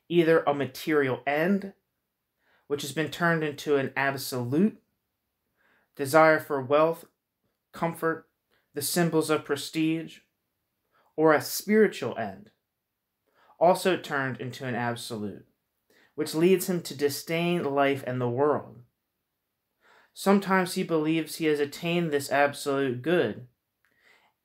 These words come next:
and then he is joyful and exalted. At other times he feels frustrated. Then he is miserable and depressed.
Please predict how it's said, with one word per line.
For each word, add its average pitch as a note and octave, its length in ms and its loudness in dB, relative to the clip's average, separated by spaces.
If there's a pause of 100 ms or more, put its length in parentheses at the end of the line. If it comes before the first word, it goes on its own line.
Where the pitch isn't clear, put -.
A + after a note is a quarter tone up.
(300)
and D#3 160 -2
then E3 140 4
he E3 120 0
is C#3+ 200 -2
joyful D#3+ 480 0
and C3 160 -2
exalted. B2+ 720 -2 (1200)
At D3 120 2
other F#3+ 200 6
times E3+ 340 -2
he D#3 80 -6
feels D3 400 -4
frustrated. A#2 880 -6 (800)
Then E3 220 0
he E3+ 140 2
is C#3 140 0
miserable D3+ 540 0
and C3 140 -2
depressed. - 720 -6